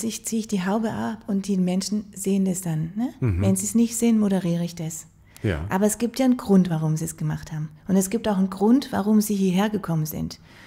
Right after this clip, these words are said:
Speaker 1: Und dann empfinde ich das schon als meine Aufgabe. Ich bin ehrlich,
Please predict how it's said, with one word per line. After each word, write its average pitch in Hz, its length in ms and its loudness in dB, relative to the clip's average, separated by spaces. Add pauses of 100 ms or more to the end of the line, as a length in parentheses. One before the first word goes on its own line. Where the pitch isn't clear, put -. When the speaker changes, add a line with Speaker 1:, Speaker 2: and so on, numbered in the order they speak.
(220)
Speaker 1:
Und 190 120 0
dann 202 140 4
empfinde 226 320 4
ich 226 60 0
das 214 180 0
schon 214 160 6
als - 160 0
meine 175 280 4
Aufgabe. 240 380 -2
Ich - 160 -6
bin 170 140 0
ehrlich, 196 600 0